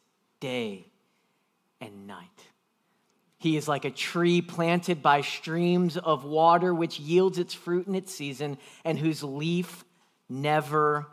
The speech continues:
withers. I pray that this past week, as you meditated on the Word of God, as you considered the truth from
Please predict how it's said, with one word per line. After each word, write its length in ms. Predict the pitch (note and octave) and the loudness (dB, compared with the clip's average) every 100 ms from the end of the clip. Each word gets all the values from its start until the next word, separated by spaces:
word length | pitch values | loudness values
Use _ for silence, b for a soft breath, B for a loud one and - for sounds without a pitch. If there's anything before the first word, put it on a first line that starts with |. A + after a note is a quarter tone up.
| b b b - | b b b -12
withers. 600 | B2 C3+ C3 C3 C3 B2+ | -4 -2 0 -2 -4 -2
I 180 | C#3 D3 | 0 0
pray 380 | - F3 F3 | 2 4 4
that 220 | E3+ D3 D3+ | 4 0 0
this 200 | E3+ - | -2 -2
past 480 | - E3 F3 F3 | 2 4 4 0
week, 300 | D#3 F3 F3 | 2 2 4
as 180 | E3 D3 | 0 0
you 320 | D#3 E3+ D#3+ B B B B - | 2 2 2 B B B B -8
meditated 800 | D3 D#3+ F3+ F#3+ F#3+ F#3+ F#3 F3+ | 0 6 6 6 4 6 6 6
on 480 | F3+ E3 E3+ F3+ F3+ | 2 6 6 6 4
the 80 | F3 | 2
Word 360 | D3+ E3+ F3 | 2 2 2
of 160 | E3+ D3 | 0 2
God, 320 | E3+ E3 F3 | 8 8 8
as 120 | E3+ | 2
you 120 | D#3 F#3 | 0 0
considered 760 | F#3+ E3+ - - G3 G3 F#3 | 0 -2 -2 2 4 4 4
the 100 | F3+ | 0
truth 540 | F3 - F#3 G3 F#3+ | -2 -4 2 2 2
from 600 | - - F3+ F#3 F#3+ F#3+ | -4 -6 2 4 6 4